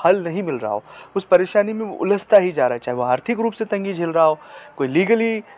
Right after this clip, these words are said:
तकलीफ़ें झेल रहा हो, या यूँ कहें कि एक विवादित स्थितियाँ लाइफ में हैं कि जिन परेशानियों से वो चाह कर भी बाहर नहीं निकल पा रहा है। ऐसी स्थिति में किसी भी जातक की कुंडली में शनि का बहुत बड़ा योगदान है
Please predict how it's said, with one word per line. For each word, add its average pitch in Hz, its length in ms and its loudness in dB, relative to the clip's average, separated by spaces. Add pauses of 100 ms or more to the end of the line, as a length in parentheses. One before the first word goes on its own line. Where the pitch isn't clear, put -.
तकलीफ़ें 190 380 0
झेल 165 200 -2
रहा 151 140 2
हो, 139 160 -2
या 165 220 0
यूँ 220 200 -4
कहें 214 240 -4
कि 226 80 -6
एक 226 120 -10
विवादित 160 480 0
स्थितियाँ 180 360 -4
लाइफ 156 320 0
में 160 60 -4
हैं 156 160 -8 (360)
कि 226 60 -2
जिन 220 160 -2
परेशानियों 180 480 -2
से 214 120 -8
वो 214 60 -4
चाह 156 240 0
कर 156 180 0
भी 165 120 -6
बाहर 147 300 0
नहीं 151 200 -6
निकल 123 260 -4
पा 107 180 0
रहा 107 140 -2
है। - 60 -14 (460)
ऐसी 165 200 0
स्थिति 220 300 -6
में 202 180 -2
किसी 156 240 -8
भी 202 120 -2
जातक 139 300 -2
की 151 100 -12
कुंडली 135 340 -6
में 165 140 -8
शनि 143 320 -8
का 156 140 0
बहुत 123 320 -2
बड़ा 120 220 0
योगदान 113 540 -2
है 120 160 -8